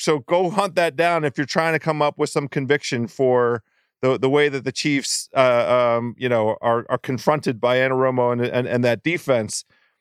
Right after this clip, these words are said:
To me, and I'm wondering your thoughts on this, for the Bengals to be successful, it's a repeat of last week in terms of Burrow getting rid of the ball.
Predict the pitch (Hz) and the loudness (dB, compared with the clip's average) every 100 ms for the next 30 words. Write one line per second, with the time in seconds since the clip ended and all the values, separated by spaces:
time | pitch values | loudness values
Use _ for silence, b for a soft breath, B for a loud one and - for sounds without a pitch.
0 | _ _ _ - 175 175 254 285 165 147 | _ _ _ -4 0 2 2 2 2 2
1 | 151 190 - _ _ _ 156 165 196 180 | -2 -4 -10 _ _ _ 2 4 4 2
2 | 170 151 - _ _ 143 156 175 208 185 | 0 -4 -10 _ _ -4 2 2 4 2
3 | 170 165 160 156 156 156 151 165 160 165 | 2 2 0 -2 0 0 2 0 0 0
4 | 151 151 185 143 131 - - - _ _ | 0 0 0 2 0 -4 -10 -14 _ _
5 | _ _ _ _ - 175 160 135 175 185 | _ _ _ _ 0 2 2 0 0 0
6 | 214 208 - 151 160 - 156 - 180 233 | 0 -2 -2 -2 -2 -2 -6 -2 -2 -2
7 | - 170 156 151 160 147 165 - 185 170 | -2 0 2 0 0 -2 -2 -2 -2 -2
8 | - 151 135 151 147 156 190 233 160 - | -2 -4 0 0 0 0 -2 -2 -4 0
9 | 165 160 143 147 147 139 127 - _ _ | 0 2 0 2 4 2 -2 -16 _ _
10 | 160 190 170 180 151 190 247 254 127 104 | 0 0 2 0 2 0 0 -2 0 0
11 | 98 | -4